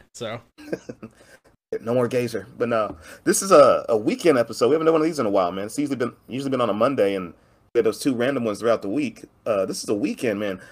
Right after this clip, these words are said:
Speaker 2: I would ask how your weekend went, but it's not over yet, so
Speaker 1: Uh, I, I
Speaker 2: how are
Speaker 1: mean,
Speaker 2: things?
Speaker 1: technically the weekend is over 'cause it's Sunday evening. Um, but it was, it was fine. Yesterday was Emily's birthday. Uh, so I was, uh, with her all day. Uh, I got her a big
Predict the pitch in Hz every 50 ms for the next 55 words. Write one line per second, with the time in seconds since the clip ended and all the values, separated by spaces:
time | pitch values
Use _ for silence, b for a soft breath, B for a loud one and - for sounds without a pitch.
0 | B B B - 147 180 233 247 208 202 - 196 165 147 139 156 240 269 - 147
1 | 123 117 113 117 - 127 139 156 185 185 208 269 359 339 165 127 110 92 82 -
2 | - - - 127 - 175 - - - 196 196 196 190 190 - - - - 185 180
3 | 160 151 135 185 190 190 240 294 - - 285 247 240 262 226 220 202 175 160 170
4 | 170 165 160 135 123 120 131 170 175 151 120 110 110 107 113 117 131 143 139 -
5 | 131 117 113 110 - - - - - _ _ - - 147 143 131 117 113 123 123
6 | 110 107 110 123 143 143 - - 110 113 113 113 113 113 110 110 117 143 202 285
7 | 320 254 - - - 196 240 233 - - 202 185 147 131 131 143 143 - 180 170
8 | 151 135 131 127 131 123 113 - - 113 113 107 - 113 110 107 - _ _ _
9 | _ _ _ _ _ _ _ _ _ _ - 104 104 104 104 104 104 104 101 104
10 | 104 101 - - 110 107 107 107 107 107 104 101 - _ _ _ _ _ _ _
11 | _ _ _ - 113 110 110 110 110 110 110 107 107 113 117 113 113 113 123 127
12 | - 147 143 139 139 135 135 143 139 139 139 139 143 b b b _ _ _ _
13 | _ _ _ _ _ _ 107 104 104 104 104 113 110 110 107 110 107 107 107 107
14 | 107 110 _ - 123 120 117 113